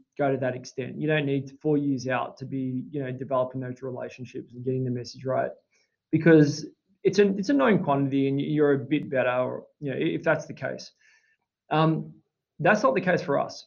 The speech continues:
And you're s-, exactly right. Medical devices, and especially our technology, um, this is, this is a, a, a radical improvement, N-, not a, not a, a small improvement. It's a huge improvement.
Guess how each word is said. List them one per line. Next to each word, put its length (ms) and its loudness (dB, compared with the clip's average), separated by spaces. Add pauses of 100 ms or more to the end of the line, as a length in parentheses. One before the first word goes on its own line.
And 260 2
you're 100 8
s-, 120 2 (120)
exactly 420 0
right. 240 4
Medical 480 2
devices, 840 -4 (600)
and 80 -2
especially 480 0
our 160 0
technology, 760 -6 (520)
um, 480 0 (160)
this 320 4
is, 160 2
this 260 -2
is 140 0
a, 540 4 (240)
a, 20 -2
a 40 -2
radical 640 2
improvement, 560 -4 (120)
N-, 200 0
not 180 6
a, 680 4
not 180 2
a, 260 6
a 40 -6
small 380 -2
improvement. 400 -2
It's 160 -6
a 60 -4
huge 480 -6
improvement. 520 -10